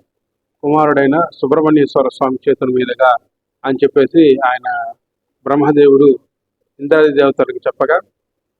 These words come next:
ఈ ఇంద్రాది దేవతలందరూ ఈ కుండ్రు మీద, అంటే ఈ కొండపైకి వచ్చి పుట్టమట్టితో ఉన్నటువంటి శివలింగాన్ని పూజించడం జరిగిందని. ఆ సమయంలో ఈ మట్టి, పుట్టమట్టికి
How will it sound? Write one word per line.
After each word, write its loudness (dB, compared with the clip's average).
ఈ -2
ఇంద్రాది 2
దేవతలందరూ 0
ఈ -14
కుండ్రు 0
మీద, 0
అంటే -4
ఈ -10
కొండపైకి -2
వచ్చి 0
పుట్టమట్టితో 0
ఉన్నటువంటి -2
శివలింగాన్ని 0
పూజించడం 0
జరిగిందని. -4
ఆ 0
సమయంలో 2
ఈ 4
మట్టి, -6
పుట్టమట్టికి 0